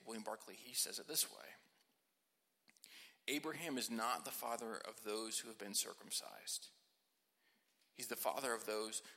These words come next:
who make the same act of faith in God as he made. He's the father of every man or woman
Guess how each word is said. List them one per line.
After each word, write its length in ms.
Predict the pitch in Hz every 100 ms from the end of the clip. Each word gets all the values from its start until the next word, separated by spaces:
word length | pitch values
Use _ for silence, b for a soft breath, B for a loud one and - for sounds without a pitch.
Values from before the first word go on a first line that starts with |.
| B
who 60 |
make 180 | 131 117
the 80 | 113
same 320 | - 147 135 -
act 280 | 110 -
of 80 | 123
faith 280 | - 107 113
in 120 | 120
God 260 | 107 95 98
as 120 | 107 -
he 140 | 170
made. 320 | 127 - - - - _ _ _ _ _ _ B B B
He's 140 | 135
the 60 | 127
father 240 | - 139
of 80 | 139
every 240 | - 147
man 320 | 139 113 120 135
or 80 |
woman 340 | 127 104 110